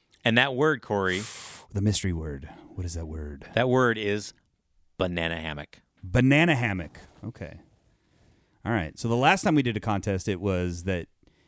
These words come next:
Speaker 2: you know, we're no s-, yodeling pickle. <laughs> Now you've gotta work into your review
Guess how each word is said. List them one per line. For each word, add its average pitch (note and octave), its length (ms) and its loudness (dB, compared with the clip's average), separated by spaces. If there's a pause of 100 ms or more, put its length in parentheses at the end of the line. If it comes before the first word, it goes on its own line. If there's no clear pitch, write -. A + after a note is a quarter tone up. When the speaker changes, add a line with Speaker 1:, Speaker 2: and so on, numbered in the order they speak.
Speaker 2:
you G#2 80 -2
know, F2 120 0
we're G2 140 2
no G#2 220 4
s-, - 180 -4
yodeling F#2+ 400 4
pickle. A#2 480 0
<laughs> - 40 -20 (580)
Now A#2+ 140 4
you've D3 220 6
gotta B2+ 220 4
work C#3 320 2
into D3 300 4
your C3 100 4
review G#2+ 520 2